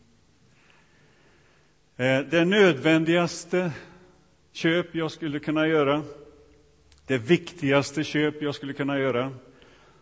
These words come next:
Och utan det här datorn som jag stod framför så skulle mitt liv se helt annorlunda ut.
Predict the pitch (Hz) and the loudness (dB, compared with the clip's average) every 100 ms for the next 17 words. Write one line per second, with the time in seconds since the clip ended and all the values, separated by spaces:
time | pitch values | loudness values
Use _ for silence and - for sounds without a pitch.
0 | _ - 165 202 202 165 - 208 202 196 | _ -6 -4 -2 -2 -2 0 2 4 4
1 | 190 170 165 160 - 151 170 190 143 - | 4 4 2 0 -8 -6 -2 2 0 -2
2 | - 165 131 110 113 143 143 147 147 156 | -6 -4 -4 -6 -8 -4 -2 -2 -4 -6
3 | 135 - 143 117 127 123 120 143 - 139 | -6 -4 -4 -4 -6 -6 -6 -12 -6 -4
4 | 139 143 135 123 120 - 127 131 120 110 | -2 -2 -2 -4 -6 -8 -8 -4 -6 -4
5 | 135 113 107 107 107 101 98 - | -6 -6 -8 -10 -10 -12 -16 -20